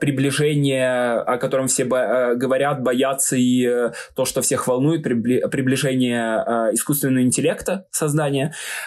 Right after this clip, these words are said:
э, это ощущение, э, человеком, то, что, ну, себя маленькой песчинкой, э, в этом мире, что ты, э, часть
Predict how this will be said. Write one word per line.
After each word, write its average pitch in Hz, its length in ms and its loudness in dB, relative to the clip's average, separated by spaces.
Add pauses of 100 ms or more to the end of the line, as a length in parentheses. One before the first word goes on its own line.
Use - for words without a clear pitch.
(100)
э, 123 200 0 (100)
это 165 380 -4 (120)
ощущение, 139 960 0 (180)
э, 107 480 2
человеком, 139 760 -2 (720)
то, 156 160 2
что, 135 480 0
ну, 160 160 2
себя 160 320 0
маленькой 151 500 0
песчинкой, 139 840 0 (180)
э, 113 460 2
в 120 40 0
этом 143 240 0
мире, 123 400 2 (240)
что - 280 -4
ты, 175 440 0 (140)
э, 127 340 0 (340)
часть 151 540 -2